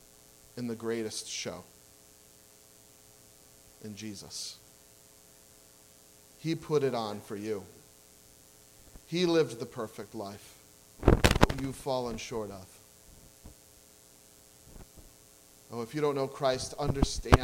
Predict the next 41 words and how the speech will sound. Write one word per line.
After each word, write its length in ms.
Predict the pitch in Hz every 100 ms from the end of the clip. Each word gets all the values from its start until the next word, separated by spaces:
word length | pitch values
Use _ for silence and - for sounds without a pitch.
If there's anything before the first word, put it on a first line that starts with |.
| -
this 240 | - -
morning 300 | 127 123 123
that 160 | 117 -
sin 320 | - 143 135
is 160 | 131 131
offensive 520 | 110 123 123 135 117
to 80 | 127
God. 320 | 117 113 117
It 120 | 113
separates 560 | - 127 - 117 110 -
you 80 | 123
from 220 | - 120
him. 220 | 107 113 - - - -
But 120 | 143
he 160 | 139 143
loves 420 | 135 131 127 127
you 140 | 127
and 100 | 113
sent 300 | - 131 123
his 120 | 127
son 340 | 117 - 120 113 - -
to 80 | 143
die 320 | 131 135 131
for 120 | 131
you 120 | 135 127
to 60 |
reconcile 680 | 117 113 127 - 127 - 123
yourself 500 | 120 113 113 131 123
to 80 | -
him. 280 | 117 120 113 107 - - - - - - - - - - - -
Trust 400 | 147 135 - 135
in 80 |
him. 160 | 117 110
Believe 400 | 110 120 127 131
in 60 | 120
him. 200 | 123 110
Turn 340 | - 127 135
to 140 | 131 117
him. 240 | 104 98 95 - - - - -
He's 200 | 127 127
better. 380 | - 123 117